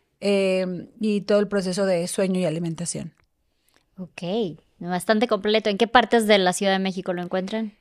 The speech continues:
Speaker 1: Estamos en Polanco, en Bosques y en Pedregal. Y contamos con una plataforma online para todas las que crecen, no está cerquita de, de, de ustedes. Contamos con una plataforma online que es Crece Online y tenemos a increíbles especialistas con,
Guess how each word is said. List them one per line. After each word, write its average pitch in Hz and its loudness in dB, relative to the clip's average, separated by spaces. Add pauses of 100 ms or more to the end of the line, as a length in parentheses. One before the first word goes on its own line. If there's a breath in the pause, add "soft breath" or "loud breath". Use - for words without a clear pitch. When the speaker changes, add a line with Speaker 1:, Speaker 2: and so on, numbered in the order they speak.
(100)
Speaker 1:
Estamos 208 0
en 185 0
Polanco, 220 4 (960)
en 185 -2
Bosques 226 0
y 196 -4
en 180 0
Pedregal. 165 -2 (580 soft breath)
Y 196 -8
contamos 214 4
con 202 -4
una 196 0
plataforma 190 0
online 208 2
para 175 2
todas 196 2
las 185 -4
que - -14
crecen, 220 0
no 220 2
está 208 0
cerquita 190 0
de, 170 0 (140)
de, 185 -2
de 190 2
ustedes. 220 4
Contamos 202 0
con 202 -4
una 190 -2
plataforma 190 -2 (520 soft breath)
online 190 2
que 185 0
es 202 0
Crece 214 2
Online 208 2
y 196 0
tenemos 196 -2
a 180 -2
increíbles 208 2
especialistas 196 0
con, 185 -2